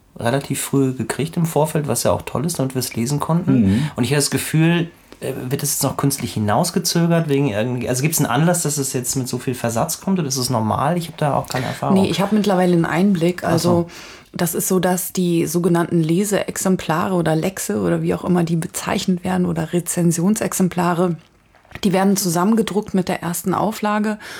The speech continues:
Speaker 3: und die werden meistens, also alle Leseexemplare des Verlags müssen auf einen Schlag halt auch fertig sein, weil sie ja dann zusammen in so einer Kiste immer rausgeschickt werden an die BuchhändlerInnen. Und
Speaker 2: Die, die werden mit der ersten Auflage schon gedruckt?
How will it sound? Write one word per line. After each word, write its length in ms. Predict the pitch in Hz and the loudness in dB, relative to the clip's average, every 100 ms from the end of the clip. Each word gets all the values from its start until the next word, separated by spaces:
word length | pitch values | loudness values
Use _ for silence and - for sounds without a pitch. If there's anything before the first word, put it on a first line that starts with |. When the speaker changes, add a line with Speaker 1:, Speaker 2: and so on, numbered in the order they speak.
| - - | -16 -4
Speaker 3:
und 140 | 190 175 | 0 2
die 80 | 165 | 2
werden 240 | 175 196 | 2 4
meistens, 440 | 175 190 190 190 | 4 2 0 -2
also 160 | 170 175 | 0 0
alle 240 | - 190 | 0 2
Leseexemplare 840 | 196 190 202 156 - 180 - 180 180 | 2 2 2 0 0 -2 0 0 0
des 220 | 180 - | -2 -2
Verlags 540 | - 156 160 214 220 | -4 -2 0 -2 -2
müssen 460 | 185 196 - 220 220 - - - - - | -2 0 2 2 2 -4 -18 -20 -12 -8
auf 200 | 170 - | -6 -2
einen 220 | 180 180 | 2 2
Schlag 500 | - 170 160 - - | 2 0 0 -2 -2
halt 200 | 190 - | -2 -2
auch 180 | 175 - | -4 -4
fertig 500 | - 160 208 226 - | -6 -4 -4 -4 -2
sein, 380 | 196 202 202 | 0 2 2
weil 180 | 170 190 | 2 2
sie 140 | 180 180 | 2 2
ja 100 | 175 | 2
dann 220 | 185 190 | 0 0
zusammen 360 | 190 175 196 | -2 0 2
in 60 | 220 | 4
so 60 | 185 | 4
einer 140 | 185 | 2
Kiste 380 | 180 208 196 160 | 2 -4 -2 0
immer 220 | 139 185 | 2 2
rausgeschickt 720 | 165 165 185 - - 170 - | 2 0 0 -2 -2 -2 -4
werden 260 | 160 170 156 | -4 -2 -2
an 160 | 160 | 0
die 100 | 156 | -2
BuchhändlerInnen. 920 | 151 165 - 165 151 - 156 151 156 - | -2 -6 -6 -6 -6 -4 -2 -2 -2 -2
Und 260 | - 165 - - - - - - | 0 0 -2 -14 -14 -14 -10 -6
Speaker 2:
Die, 80 | - - | -6 -4
die 160 | 117 | 0
werden 440 | 90 113 131 113 110 | 2 2 2 2 2
mit 220 | 117 120 | 2 2
der 180 | 135 107 | 0 2
ersten 220 | 117 - | 0 -2
Auflage 600 | - 101 131 - 175 214 | -4 -6 -4 -2 0 0
schon 160 | 196 233 | 2 4
gedruckt? 400 | 226 254 247 | 2 0 -8